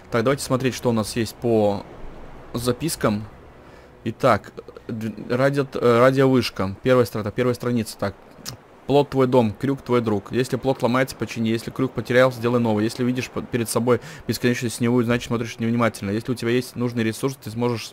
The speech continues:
сместить что-то угодно. Следи за радиосигналом, что это и зна-, зна-, что это ещё утонуло. Следи за радиосигна-, если что-то издаёт сигнал, значит, оно ещё не утонуло. Не ты первый, не ты последний. Не забудь отметить свой маршрут.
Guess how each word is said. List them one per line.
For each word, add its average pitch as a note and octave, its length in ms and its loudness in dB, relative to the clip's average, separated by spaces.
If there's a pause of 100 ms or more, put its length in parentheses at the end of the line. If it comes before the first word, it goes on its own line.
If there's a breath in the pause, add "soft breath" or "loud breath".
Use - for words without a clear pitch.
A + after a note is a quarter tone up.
сместить A2+ 320 -4
что-то A2+ 280 -2
угодно. A2 360 0 (400 loud breath)
Следи B2+ 240 0
за C#3 160 4
радиосигналом, A#2 640 2
что B2+ 140 -2
это A#2+ 240 2
и A#2 100 -2
зна-, A#2+ 320 0
зна-, A2 180 -6
что A2 240 -8
это A2 100 -6
ещё B2 200 -4
утонуло. A#2+ 440 0 (640 loud breath)
Следи C#3+ 160 4
за D#3+ 60 4
радиосигна-, D3 340 0 (360)
если C3+ 280 2
что-то C3 440 2
издаёт A#2 320 4
сигнал, B2+ 320 2
значит, A#2+ 340 -4
оно A2+ 220 2
ещё B2 240 0
не A#2+ 120 0
утонуло. A#2+ 600 2 (360 loud breath)
Не A#2 120 2
ты B2+ 160 -4
первый, C#3+ 260 4
не B2+ 140 4
ты C3 120 -2
последний. B2 480 0
Не A#2+ 120 0
забудь A#2+ 360 0
отметить A#2+ 320 -2
свой A#2 220 -2
маршрут. A#2+ 480 -2